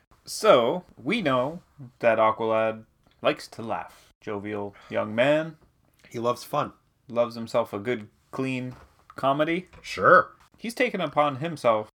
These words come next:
Speaker 1: a little bit of a mission.
Speaker 2: Oh?
Speaker 1: He thinks that American comedy movies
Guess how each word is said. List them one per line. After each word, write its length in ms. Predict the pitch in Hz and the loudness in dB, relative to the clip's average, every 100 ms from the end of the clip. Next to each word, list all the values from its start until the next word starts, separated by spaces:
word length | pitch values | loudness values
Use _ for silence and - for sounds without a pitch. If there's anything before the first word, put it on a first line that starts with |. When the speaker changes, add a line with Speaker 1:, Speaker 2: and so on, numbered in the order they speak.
| _ | _
Speaker 1:
a 40 | 127 | -2
little 160 | 127 | -2
bit 140 | 127 120 | -2 -6
of 100 | 110 | -6
a 60 | |
mission. 480 | 123 226 - 104 110 _ _ | -8 -8 -6 -8 -10 _ _
Speaker 2:
Oh? 460 | 80 90 107 262 - _ _ _ _ | -4 0 0 -2 -8 _ _ _ _
Speaker 1:
He 120 | 175 | -6
thinks 240 | 226 196 143 | -4 -2 4
that 320 | 123 110 - | 4 4 -2
American 500 | 113 120 113 113 104 | 2 2 2 -2 -2
comedy 320 | 107 104 101 | -2 -2 -4
movies 440 | 101 101 101 95 | -6 -6 -8 -10